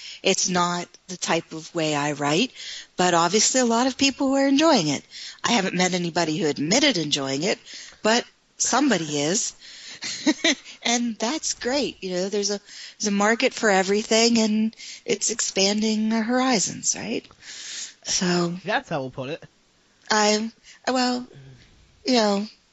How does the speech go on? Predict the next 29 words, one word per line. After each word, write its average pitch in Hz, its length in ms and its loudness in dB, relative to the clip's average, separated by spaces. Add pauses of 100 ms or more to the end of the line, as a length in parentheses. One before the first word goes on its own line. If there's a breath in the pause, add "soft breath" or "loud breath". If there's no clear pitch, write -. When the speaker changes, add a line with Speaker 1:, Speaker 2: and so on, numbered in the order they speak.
(1800 loud breath)
Speaker 1:
it, 226 220 -2 (140)
I 226 100 2
don't 254 220 2
consider 226 480 -2
it 185 260 -2 (460)
a 196 60 -8
competition 208 800 0
or - 20 -2
anything. 151 340 -4
I, 147 140 -2 (320 loud breath)
I - 80 0
consider 180 480 -2
it 175 180 -2 (300 loud breath)
something 190 460 -2
that's, - 560 -6
you 170 100 -2
know, 165 140 0
a 160 60 0
gateway 156 440 -2
to 185 140 2
open 208 320 -2
a 214 80 2
new, 220 400 4 (800 loud breath)
um, 202 560 2
new 214 260 4
doors 240 360 6
in 240 80 4
the 240 60 6
market. 240 440 0